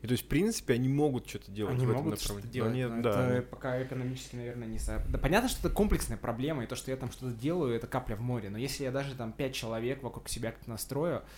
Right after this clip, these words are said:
Speaker 2: то это уже будет пять человек. Но это, опять же, капля в море, понимаешь? Э, и у меня была ситуация, мы сидели, я, мой дед и мой двоюродный брат. Моему
Speaker 1: Так.
Speaker 2: двоюродному брату там сорок лет.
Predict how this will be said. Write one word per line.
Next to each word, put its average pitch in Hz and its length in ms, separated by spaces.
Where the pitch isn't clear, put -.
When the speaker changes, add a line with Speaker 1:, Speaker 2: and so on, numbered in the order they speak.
Speaker 2:
то 127 80
это 139 100
уже 131 140
будет 127 220
пять 123 180
человек. 110 480
Но 127 380
это, 131 400
опять 160 260
же, - 80
капля 127 280
в 113 80
море, 123 300
понимаешь? 127 460
Э, 117 340
и 135 200
у - 60
меня 135 160
была 131 200
ситуация, 156 440
мы 131 80
сидели, 131 400
я, 139 260
мой 131 160
дед 135 300
и 123 40
мой 123 140
двоюродный 123 440
брат. 104 340
Моему 110 320
Speaker 1:
Так. 127 60
Speaker 2:
двоюродному 123 440
брату 143 320
там 107 380
сорок 123 400
лет. 120 160